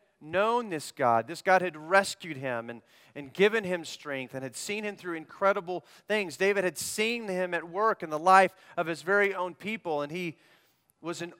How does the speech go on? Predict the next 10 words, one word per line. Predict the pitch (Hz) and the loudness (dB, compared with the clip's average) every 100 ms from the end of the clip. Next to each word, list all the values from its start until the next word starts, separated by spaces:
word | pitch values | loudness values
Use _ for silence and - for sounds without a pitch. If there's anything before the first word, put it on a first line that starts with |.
| - | 2
awe | 196 233 214 160 131 | 8 10 10 8 4
of | 151 | 0
the | 147 | -6
beauty | 135 170 233 214 165 | -6 -2 0 2 2
and | 156 156 | 0 4
majesty | 180 214 196 185 - 165 147 | 6 8 6 -2 -6 -2 -2
and | 147 139 | -2 -6
glory | 156 208 226 208 156 | -6 2 6 6 6
and | 139 | 2
holiness | 123 - 214 220 208 160 139 123 - | -4 2 4 4 2 -2 -4 -6 -10